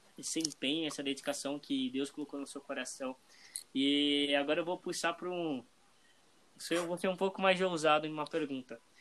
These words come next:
Cara, <laughs> teve muitos momentos bons com Deus, mas e os momentos ruins? Onde que você, cara,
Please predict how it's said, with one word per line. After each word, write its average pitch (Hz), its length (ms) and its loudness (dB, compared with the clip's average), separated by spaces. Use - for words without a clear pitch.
Cara, 151 360 2
<laughs> - 1040 -2
teve 151 180 4
muitos 170 240 -4
momentos 170 400 -2
bons 147 260 -4
com 147 140 -6
Deus, 147 300 0
mas 147 360 -2
e 170 80 -2
os 185 100 -4
momentos 170 420 -4
ruins? 143 320 -4
Onde 151 180 -2
que - 100 -12
você, 156 260 -4
cara, 151 400 0